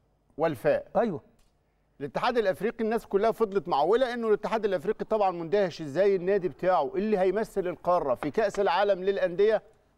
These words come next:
Speaker 1: عنده أزمة تعارض وتصادم مواعيد بين البطولة، بطولة العالم للأندية مع كأس الأمم الأفريقية اللي هو بينظمها، يعني النادي اللي بيمثله رايح مكان وأنت بتفرض عليه بطولة في مكان تاني.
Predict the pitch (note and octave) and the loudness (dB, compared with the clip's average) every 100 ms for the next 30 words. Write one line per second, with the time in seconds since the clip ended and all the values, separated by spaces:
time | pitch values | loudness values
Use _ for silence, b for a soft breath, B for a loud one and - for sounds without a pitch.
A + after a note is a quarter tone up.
0 | - D#3 G#3+ F3+ F3+ - _ - G3 F#3+ | -12 -6 -4 -2 -4 -6 _ -2 0 0
1 | F#3 - D3 F#3+ G3 F3 F3 C#3+ - G3 | -4 0 2 2 2 -2 -8 -6 -2 -2
2 | F3+ E3+ D3 D#3+ G3 - b b b B2+ | -2 -2 -2 0 -4 -8 b b b 0
3 | F3 G#3 E3+ D3+ - E3 G3 G#3 - _ | 0 2 -2 -8 -6 -2 0 0 -4 _
4 | _ - C3+ G3 G3 F#3 D3 F#3+ F3+ F3 | _ -16 -6 -2 0 0 2 0 -2 -6
5 | E3+ G#3+ - D#3+ E3+ - C4 - G#3 B3 | 0 -2 0 -6 -4 0 0 2 0 0
6 | A3+ G3+ F3 F#3+ A3 G3 E3+ B3+ A#3 G3+ | 0 0 0 0 2 2 2 2 2 0
7 | F#3 D3 G3+ D3 A2+ _ _ C#3 D3+ E3 | -4 0 0 -2 -12 _ _ -4 -2 -2
8 | F3+ A#3 A3+ G#3+ G3+ G3 A#3+ A3+ A3+ F3 | -2 -2 0 -2 -2 -2 -2 0 2 2
9 | C#4 - - F3 F3 A3 C4 A#3+ b b | 2 0 -4 -16 -8 -4 -4 -4 b b
10 | - A3 A3 - A#3 A3 F#3 G#3 - A3+ | -4 0 0 0 2 2 2 0 0 -2
11 | G#3+ F#3 F3 G3+ - D#3 B2 | -2 -4 -2 -2 0 -2 -2